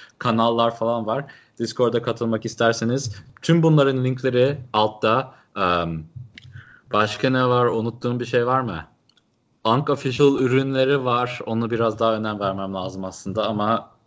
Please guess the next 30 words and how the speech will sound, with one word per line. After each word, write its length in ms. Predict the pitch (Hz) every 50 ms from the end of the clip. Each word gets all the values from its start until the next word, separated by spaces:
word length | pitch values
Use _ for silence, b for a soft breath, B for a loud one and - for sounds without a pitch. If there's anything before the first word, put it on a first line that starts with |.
| _ - -
yani 440 | 175 165 - 101 98 95 92 - - _ _ _ _ _ _ _ _ -
Amerika, 640 | 101 95 95 95 101 101 101 98 98 95 90 87
Türkiye'ye 680 | - - 104 98 - - 98 95 95 95 98 101 101 104 B B B B B B B B
çok 220 | - 101 95 95
da 40 | 110
ilgi 560 | - 101 98 98 90 104 101 98 98 - - -
verilmiyor 440 | 98 95 95 98 104 104 95 90 87
sanki 520 | - - 92 87 85 82 - 95 95 95 - - -
Amazon'dan 720 | 92 90 87 85 90 92 90 87 82 80 87 87 87 85 85 - - -
falan 260 | 87 85 85 85 85
filan. 380 | - - 87 85 87 92 90 -
Tabii 280 | - 85 87 85 80
dolar 300 | 92 87 85 87 90 85
cinsinden 460 | 85 92 87 82 - 95 92 90 87
olunca 420 | 87 85 87 92 95 85 87 82 82
bir 80 | 82
de, 220 | 85 92 104 110 113 B B B B B B B B
e, 40 | 92
anlayışla 920 | 90 90 90 - 92 90 90 90 87 92 92 90 - - 92 90 87 85
karşılıyorum 640 | - 92 90 85 85 - 90 87 87 87 85 85 85
bunu. 260 | 87 90 101 143 160 156 B B B B B B B B
E, 60 | 110 107 107 110 110 110 107 107 110 110 107 - - _ _ _ _ _ - 127 123 104 -
evet, 300 | 120 156 170 156 - -
muhabbet 400 | 104 107 110 117 123 123 113 -
basket 360 | 127 123 120 - - 139 120
nokta 300 | 120 123 123 123 - 120
com'dan 320 | - 123 123 120 123 120 123
yazılarımız 640 | 113 113 107 117 113 113 110 117 120 123 117 117
da 120 | 123 107
var. 420 | 104 107 107 113 - - - -